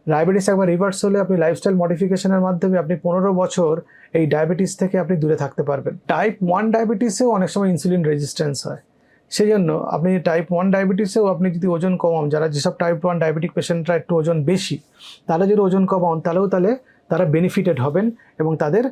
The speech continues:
ডায়াবেটিস অনেক বেটার কন্ট্রোলে থাকবে। ওজন কমালে এনার্জি লেভেল ভালো থাকে, কাজ করতে ইচ্ছা করে, কনসেন্ট্রেশন বাড়ে,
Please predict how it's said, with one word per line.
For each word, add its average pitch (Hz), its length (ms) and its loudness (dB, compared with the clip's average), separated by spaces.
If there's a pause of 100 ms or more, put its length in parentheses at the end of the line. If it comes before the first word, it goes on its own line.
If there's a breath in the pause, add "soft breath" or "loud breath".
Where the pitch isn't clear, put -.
(220 loud breath)
ডায়াবেটিস 156 400 0
অনেক 180 160 0
বেটার 156 220 0
কন্ট্রোলে 147 360 -2
থাকবে। 135 360 -6 (140)
ওজন 220 300 2
কমালে 190 600 0 (540)
এনার্জি 190 460 0
লেভেল 190 360 2
ভালো 156 300 0
থাকে, 151 240 -2
কাজ 160 240 -2
করতে 170 300 -2
ইচ্ছা 160 240 -2
করে, 165 200 0
কনসেন্ট্রেশন 160 760 -2
বাড়ে, 156 420 0